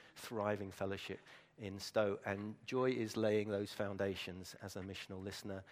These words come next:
with that weekly community cafe. There's once a month worship, and there's lots of other things. They've started a food bank and citizens advice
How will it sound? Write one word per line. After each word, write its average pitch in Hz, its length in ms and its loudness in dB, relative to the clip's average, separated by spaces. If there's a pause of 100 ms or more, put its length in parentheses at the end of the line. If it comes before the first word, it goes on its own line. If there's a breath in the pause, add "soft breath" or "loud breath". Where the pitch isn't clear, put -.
(260 loud breath)
with 98 120 -4
that 101 180 0
weekly 110 320 -2
community 98 560 -6
cafe. 98 520 0
There's 98 240 -4
once 117 260 -4
a 101 40 -4
month 101 240 -6
worship, 98 580 -6 (300 loud breath)
and 110 160 0
there's 110 180 4
lots 120 200 2
of 104 80 0
other 104 140 2
things. 98 200 -6
They've 90 120 -6
started 101 360 -4
a 98 60 -6
food 110 340 -4
bank 104 380 0
and 95 100 -10
citizens 101 520 -8
advice 101 500 -6